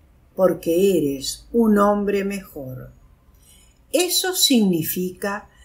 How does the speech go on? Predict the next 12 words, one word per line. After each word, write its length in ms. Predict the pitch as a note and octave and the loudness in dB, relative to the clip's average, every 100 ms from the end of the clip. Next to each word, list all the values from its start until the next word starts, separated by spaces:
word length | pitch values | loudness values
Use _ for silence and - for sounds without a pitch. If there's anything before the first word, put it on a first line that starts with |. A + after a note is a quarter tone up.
| _ _ _ | _ _ _
tener 420 | C#4+ C#4 D#4 E4+ | 4 4 2 2
nuestra 560 | D#4+ E4 D#4 - F#3+ F3 | 2 0 0 0 0 0
parte 520 | G3 G3 F#3+ - G3 | 0 0 -2 -4 -4
en 120 | F3+ | -2
la 120 | F3 | -2
unión 680 | E3 F3 F3+ F#3+ F#3 G3 - _ _ _ _ | -2 -2 -2 -2 -4 -8 -12 _ _ _ _
con 240 | C4+ B3+ | 2 4
la 120 | A#3+ | 2
verdad 560 | A3+ A3+ G#3+ G#3+ A3 A3+ | 0 -2 -2 -2 -2 -2
y 120 | A3+ | -2
el 120 | A#3 | 0
amor. 540 | A3+ G3+ D3+ C3 B2 | 0 -2 -4 -6 -10